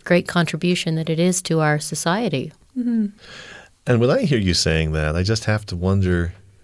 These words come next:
Speaker 3: is this for real? You know, I just have to wonder if there is greater charity made possible by these connections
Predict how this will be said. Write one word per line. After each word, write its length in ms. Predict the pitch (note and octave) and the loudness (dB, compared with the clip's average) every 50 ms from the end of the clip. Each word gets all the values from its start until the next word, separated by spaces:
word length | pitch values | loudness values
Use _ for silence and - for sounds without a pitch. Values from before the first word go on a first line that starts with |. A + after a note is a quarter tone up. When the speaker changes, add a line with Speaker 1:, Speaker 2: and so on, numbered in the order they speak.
| _ _ _ - - - - - | _ _ _ -20 -20 -16 -4 -2
Speaker 3:
is 120 | F#2 F2+ | 0 0
this 140 | A2+ F3+ - | 0 0 -2
for 140 | - - - | -4 -4 -4
real? 480 | D3+ D3+ D3 F2+ G2 A2 A#2+ C#3 - - - - - | -2 -2 -2 -2 -2 -2 -2 -4 -6 -10 -20 -16 -8
You 120 | - G2+ G2+ | -2 0 2
know, 200 | G2+ G#2 G#2+ - | 2 2 2 0
I 120 | - A2+ | -2 0
just 160 | A#2 C3 B2+ | 0 0 -2
have 140 | - C#3+ - | -2 -6 -4
to 100 | - A2+ | -2 -2
wonder 340 | G#2+ A2+ A#2 A#2+ A#2 A2 G2 | -2 0 -2 0 0 0 2
if 300 | - G#2+ G#2 G2 G2+ G2+ - - - - - - - - - _ _ - - | 2 2 2 2 0 -6 -12 -18 -20 -20 -20 -20 -20 -20 -20 _ _ -16 -8
there 220 | - A2 A2+ - F#2 | -2 2 4 4 6
is 180 | C3+ D3+ D3 | 6 4 4
greater 400 | C#3+ - G#2 A2+ A#2+ A2+ A2+ G#2+ | 2 2 2 2 4 4 2 0
charity 1000 | G2 G2+ - - - B2 A#2+ B2+ B2+ A#2 G#2 F#2 F2+ E2 E2 D#2+ D#2+ E2 F#2 - - - _ _ _ _ _ _ _ _ _ _ _ - | 0 -2 -4 -4 -2 -2 -2 -2 0 0 0 0 0 -2 -2 -2 -2 -4 -6 -8 -12 -20 _ _ _ _ _ _ _ _ _ _ _ -6
made 340 | - G#2 G#2 G#2 G#2 F#2+ G2 | -2 2 2 2 2 0 -2
possible 840 | - - - G2 A2+ B2+ A#2+ - - G2+ F#2+ F#2+ F#2 F2+ F2+ F#2 | -6 -4 -2 0 0 0 0 0 0 0 2 4 4 4 4 4
by 160 | F2+ F#2 F#2 F#2+ | 2 2 2 2
these 260 | F#2 F#2+ G2 F#2+ - | 2 2 2 2 0
connections 1040 | - - F#2+ F#2 F#2+ G2+ A2+ A2+ - - - G#2 G2 F#2 F2+ F2+ F#2 F2+ F2+ - | 0 2 4 4 6 6 4 2 0 -2 2 4 4 4 6 4 4 2 0 -2